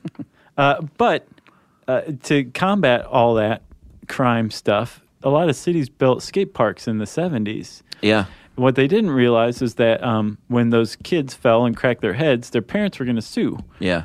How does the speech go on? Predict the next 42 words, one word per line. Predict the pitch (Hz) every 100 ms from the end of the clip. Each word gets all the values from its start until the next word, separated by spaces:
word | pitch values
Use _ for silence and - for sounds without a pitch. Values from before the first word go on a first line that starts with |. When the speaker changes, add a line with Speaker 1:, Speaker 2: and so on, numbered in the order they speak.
| -
Speaker 1:
And | 120 110
so | 139 123
all | 123 131
of | 123
a |
sudden, | - 135 123 120
the | 113 135
insurance | 160 - 143 117
premiums | - 120 113 110 107 101
for | - 147 143 123
skate | - 123 113
parks | - 113 -
went | 110 -
through | - 196
the | 190
roof, | 139 143 - -
and | 120
all | 131 127
the |
cities | 117 127 120 110
shut | - 135 -
them | 123
down. | 104 101 60 - - _ -
Speaker 2:
Yeah. | 95 85 -
Speaker 1:
And | 120 117
they | 117
went | 135 135
away | 127 127
for | 120 104
a |
very | 123 156
long | 127 120
time. | 110 147 131 110
And | 113
then | 131
I |
guess | 147 247 -
there | 180
were | 139
some | 143 123
changes | - 147 170 131 110
in, | 107 107